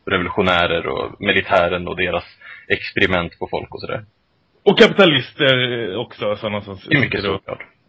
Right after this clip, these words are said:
Speaker 2: Ja.
Speaker 1: Men
Speaker 2: Eh.
Speaker 1: det, det man kan säga om den här också, den är ju rätt, ehm, alltså, graphic. Alltså, den är ju väldigt så här, eh, det är mycket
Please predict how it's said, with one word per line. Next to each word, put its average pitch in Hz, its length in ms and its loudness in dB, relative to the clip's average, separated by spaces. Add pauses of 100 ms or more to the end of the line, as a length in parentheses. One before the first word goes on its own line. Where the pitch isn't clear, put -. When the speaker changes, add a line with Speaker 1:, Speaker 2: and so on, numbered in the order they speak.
Speaker 2:
Ja. 110 260 -2 (800)
Speaker 1:
Men 123 320 4
Speaker 2:
Eh. 95 80 -8
Speaker 1:
det, 135 140 0
det 131 140 0
man 127 140 0
kan 131 100 -4
säga 143 220 0
om 180 60 -2
den 135 100 0
här 104 80 0
också, 107 140 -10
den 110 160 -2
är 110 40 0
ju 110 80 2
rätt, 139 180 0 (520)
ehm, 98 520 -2 (420)
alltså, 113 280 -4 (920)
graphic. 135 580 0 (120)
Alltså, 107 180 -8
den 113 140 -4
är 113 40 -2
ju 110 60 -2
väldigt 113 380 -2
så 110 100 0
här, 95 140 6 (320)
eh, - 60 -8
det 98 120 -8
är 104 60 -2
mycket 101 600 -4